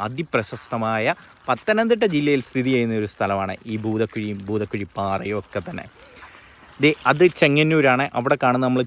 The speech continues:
ചെങ്ങന്നൂരാണ് കാണുന്നത്, എബനീസർ ചർച്ചാണ് നമ്മൾ ഈ ദേ ഈ കാണുന്നത്. ദേ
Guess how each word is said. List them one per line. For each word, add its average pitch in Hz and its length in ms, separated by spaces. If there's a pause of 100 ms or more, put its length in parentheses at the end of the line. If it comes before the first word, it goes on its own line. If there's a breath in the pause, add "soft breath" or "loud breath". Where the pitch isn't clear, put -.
ചെങ്ങന്നൂരാണ് 120 600
കാണുന്നത്, 110 320
എബനീസർ 123 460 (120)
ചർച്ചാണ് 104 440
നമ്മൾ 107 200
ഈ - 20 (100)
ദേ 104 80 (180)
ഈ - 20 (140)
കാണുന്നത്. 92 400 (180)
ദേ 107 60